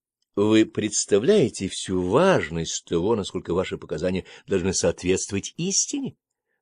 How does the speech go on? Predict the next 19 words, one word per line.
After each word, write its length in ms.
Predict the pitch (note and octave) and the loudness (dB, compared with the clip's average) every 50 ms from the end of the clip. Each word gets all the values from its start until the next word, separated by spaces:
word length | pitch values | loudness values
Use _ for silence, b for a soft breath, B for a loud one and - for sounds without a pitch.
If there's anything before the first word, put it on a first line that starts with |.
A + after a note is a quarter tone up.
| _ | _
«Да, 300 | - F2 D#2 E2+ F2+ F#2+ | -14 -2 2 4 4 4
представляю». 680 | E2 A2 A#2+ A2+ - - - A#2 G2 F#2 F2 F2+ F2 - _ _ _ _ _ _ _ _ _ _ _ _ | 4 4 2 2 2 2 2 4 6 6 4 4 0 -4 _ _ _ _ _ _ _ _ _ _ _ _
«Вы 200 | - D2 E2+ E2 | -8 -6 -6 -6
понимаете 680 | - _ D#2+ D2+ C#2+ D2 C#2+ C#2+ D#2 F#2 - A3+ - E3+ | -6 _ -8 -8 -6 -6 -4 0 0 0 0 0 -4 -8
всю 140 | - - G#3+ | -4 -4 -2
серьезность 720 | G3 - - A#3 A3 A3 A3+ A3+ F3 A#2 G2+ G#2 F#2 - | -2 0 -2 -2 -4 2 4 6 4 6 4 0 -2 -2
этого 200 | G#2 F2 - F#2+ | -2 -2 -2 -2
судебного 520 | F2+ - - G2+ F2+ F2 D#2+ D#2+ E2+ F2 E2 | -2 -2 -4 0 0 0 0 0 -2 -2 -2
процесса?» 460 | D#2+ F2 - - - D#2 - - - _ _ _ _ _ _ _ _ _ _ | -2 -4 -4 -4 -2 -2 -2 -4 -4 _ _ _ _ _ _ _ _ _ _
«Полностью 500 | G#2 A2+ B2+ C3 C#3 B2+ - - A#2 - | 6 6 8 8 6 4 4 2 0 0
понимаю». 400 | A2 G#2 G2 F2+ E2+ E2+ - - _ _ _ _ _ _ _ _ _ | 0 0 2 0 0 0 -2 -6 _ _ _ _ _ _ _ _ _
«И 120 | D3 C#3+ | -6 -4
однако 760 | C#3+ C3 A#2+ A#2 - - C3+ F#3+ A3 G#3+ - - G2 - - _ _ _ _ _ _ _ _ _ _ _ _ _ _ _ _ | -4 -4 -4 -6 -2 2 2 2 2 2 -2 -6 -6 -6 -6 _ _ _ _ _ _ _ _ _ _ _ _ _ _ _ _
готовы 460 | - D3 B2 A2+ - - C3 D3+ D3 - | -12 -12 -12 -6 2 2 4 4 4 0
подтвердить 600 | - G#2+ F#2+ - - - E2 D2 F2 A2+ A#2 - | 0 -6 -8 -8 -8 -8 -8 -4 -4 -6 -4 -4
под 160 | - E2 - | -8 -8 -8
присягой, 600 | - - E2+ D#2+ - - - - F2+ F#2 G#2+ G#2+ | -10 -12 -8 -6 -4 -2 0 0 0 0 0 -4
что 240 | G2+ - - F#2+ F2+ | -6 -6 -6 -8 -6
человек, 640 | - - - - F2 E2 E2 E2 G2 A#2 - - | -6 -8 -6 -4 -2 -2 0 0 0 0 -2 -2